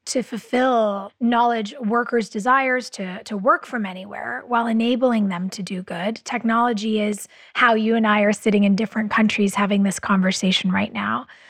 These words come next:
But what I think we need to always pressure test in terms of the devices and the things we need to do our jobs is who behind these devices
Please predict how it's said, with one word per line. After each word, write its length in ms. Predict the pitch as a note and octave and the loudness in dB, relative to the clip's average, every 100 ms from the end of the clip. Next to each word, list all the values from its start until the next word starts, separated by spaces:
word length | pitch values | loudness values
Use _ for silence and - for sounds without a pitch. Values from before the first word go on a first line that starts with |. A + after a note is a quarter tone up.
| - - _ | -20 -20 _
But 160 | B3+ C4 | 0 2
what 140 | B3 | 4
I 120 | A#3+ A#3+ | 2 -2
think 460 | - D4 D#4 D4 - | -2 0 0 -2 -2
we 200 | A#3 B3 | 2 4
need 280 | B3 B3 G#3+ | 4 2 0
to 200 | - A3 | -4 -4
always 600 | G3+ A3 G#3+ G#3+ G#3+ G3+ - | 0 0 0 -2 -4 -8 -10
pressure 460 | - C4+ C#4 B3 | 0 2 2 -4
test 440 | - - - - - | -8 -6 -6 -8 -2
in 140 | A3 | 0
terms 400 | G#3 - A3+ G3+ | 0 2 2 2
of 240 | G#3+ G3+ - - - - | 0 -2 -4 -20 -20 -6
the 160 | A3 A#3 | 0 2
devices 720 | G#3+ G3+ G#3 A3+ A3 A#3 G#3 | 2 0 0 0 0 -4 0
and 140 | G#3 | 0
the 80 | G3+ | 0
things 420 | - A#3+ A3+ G3+ | 0 2 2 2
we 120 | A3 | 4
need 260 | G3+ G#3 G#3 | 4 4 2
to 100 | - | -2
do 280 | F3+ A3 G3+ | -4 0 2
our 180 | A3+ A#3+ | 2 0
jobs 560 | A3+ B3+ C4 C#4 C4 - | 0 0 0 -2 -6 -6
is 380 | A#3+ G#3+ G#3 - - - - _ - | -2 -2 -2 -6 -18 -20 -20 _ -8
who 260 | - E4+ | 0 2
behind 400 | E4 D#4 C#4+ C#4+ | 2 0 0 -2
these 220 | C4 A#3+ G#3 | -2 -4 -4
devices 1000 | G#3 G3+ G#3 - G3+ F#3+ F#3+ - - | -4 -2 -2 -2 -2 -2 -4 -12 -16